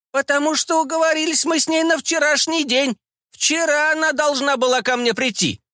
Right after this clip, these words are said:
но не пришла. Я уж подумала, слава богу, передумал, дурёха. А на сегодня я ни с кем не уговаривалась. Повезло тебе, барин, что ты меня застал. Я хотела на целый день в лес уйти, но нога разнылась.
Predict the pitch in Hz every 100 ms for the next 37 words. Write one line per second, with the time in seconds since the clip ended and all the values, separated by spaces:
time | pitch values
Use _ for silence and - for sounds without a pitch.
0 | _ 151 196 262 311 311 330 - 254 277
1 | 247 _ _ _ 370 339 285 - 320 320
2 | 320 302 254 _ _ - - 440 370 269
3 | 208 277 233 - 277 262 214 311 294 240
4 | 226 226 214 - 185 - _ _ _ 208
5 | 240 262 - 262 269 277 285 285 302 -
6 | - 269 285 294 285 285 277 294 262 202
7 | - - _ _ - 359 359 349 359 349
8 | 302 320 302 302 269 262 - 262 269 247
9 | 247 220 233 233 - 175 104 - _ _
10 | 208 247 254 262 277 262 254 - _ 330
11 | 311 339 320 311 311 320 311 311 311 302
12 | 302 262 269 196 123 _ _ 247 302 -
13 | - _ _ 269 294 262 277 277 233 247
14 | 220 135 -